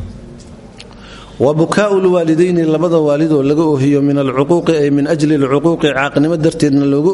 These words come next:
oohiyo, ayaa ka mid ah. Qaala ibnu Cumar, Cabdillaahi ibnu Cumar baa, qaala lii ibnu Cumar, Cabdillaahi ibnu Cumar baa wuxuu igu yidhi, "Atafraqu min annaar?" Min alfarqi baa laga keeno, waa alkhawf.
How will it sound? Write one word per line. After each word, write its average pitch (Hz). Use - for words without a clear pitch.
oohiyo, 117
ayaa 143
ka -
mid 135
ah. -
Qaala 165
ibnu 160
Cumar, 160
Cabdillaahi 143
ibnu 143
Cumar 151
baa, 127
qaala 165
lii 175
ibnu 151
Cumar, 156
Cabdillaahi 147
ibnu 147
Cumar 160
baa 143
wuxuu 139
igu 180
yidhi, 170
"Atafraqu 151
min 139
annaar?" 131
Min 123
alfarqi 139
baa 135
laga 139
keeno, 143
waa 135
alkhawf. 143